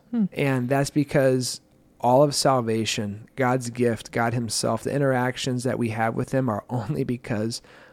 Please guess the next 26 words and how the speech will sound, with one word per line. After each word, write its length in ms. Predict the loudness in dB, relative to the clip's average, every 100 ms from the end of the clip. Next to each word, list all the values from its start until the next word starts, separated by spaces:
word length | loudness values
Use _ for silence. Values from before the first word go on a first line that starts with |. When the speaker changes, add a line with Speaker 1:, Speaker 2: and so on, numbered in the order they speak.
| -8
Speaker 2:
of 160 | -6 -2
God's 260 | 0 0
grace. 460 | -4 -6 -6 -8 -10 -14 -20 -20 -20
He 160 | 2 6
did 140 | 6
not 260 | 6 2 -2
need 360 | 0 2 2
to 100 | 2
make 240 | 4 4 4
anything. 460 | 2 2 0 -2
He 100 | 0
did 160 | 2 4
not 160 | 2 0
need 280 | -2 -2
to 100 | -2
create 360 | -6 0 2 4
us. 280 | 4 2 -4
He 160 | -4
simply 360 | 0 0 2 2
did 200 | 4 4
it 80 | 4
because 340 | 2 2 2
he 80 | 2
delights 480 | 2 2 2 2 0
in 140 | -2
you. 240 | 0 -2